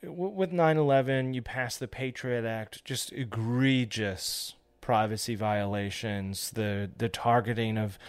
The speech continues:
specific minority groups, just really horrific policy. You have the T F S A and all of the invasive things that they get away with. And all of it,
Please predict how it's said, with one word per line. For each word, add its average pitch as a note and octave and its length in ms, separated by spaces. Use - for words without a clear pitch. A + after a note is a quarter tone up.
specific A#2 600
minority A2+ 480
groups, G#2+ 300
just C3 200
really A#2+ 600
horrific A2 540
policy. G#2+ 800
You A#2+ 140
have A#2 180
the A2+ 120
T C#3+ 220
F A#2 160
S A2 240
A C3+ 560
and A#2 160
all A#2+ 260
of G#2+ 140
the A2+ 120
invasive G#2+ 600
things A2 380
that G#2 180
they C3 180
get A#2+ 200
away A#2 340
with. A2+ 420
And D#3+ 120
all G3+ 180
of D#3 100
it, C#3 160